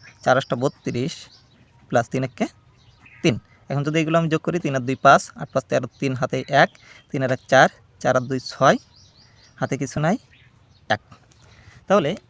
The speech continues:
অক্টালে দুইশো তেতাল্লিশ যা আমাদের সংখ্যা পদ্ধতি, অর্থাৎ দশমিকে একশো তেতাল্লিশ সেটাই।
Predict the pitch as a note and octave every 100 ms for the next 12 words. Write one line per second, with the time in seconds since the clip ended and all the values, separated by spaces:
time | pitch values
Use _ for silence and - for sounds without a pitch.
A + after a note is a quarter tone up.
0 | _ B2+ D#3 _ G#3 D3 D#3+ B3+ _ C3
1 | E3 - G#3 G#3 F3 G3+ G3 C#3 G#2+ -
2 | - G2+ D#3+ - - - - A#2+ E3+ G#3+
3 | - F#3 C3+ B2+ B2 - F3 - - -
4 | E3 - C3 E3+ - - - - - -
5 | - - A#2+ C3+ - A3+ F#3+ B2 C#3+ -
6 | _ - D3+ G3+ E3+ D3 C#3+ G3 - -
7 | - D3+ G2+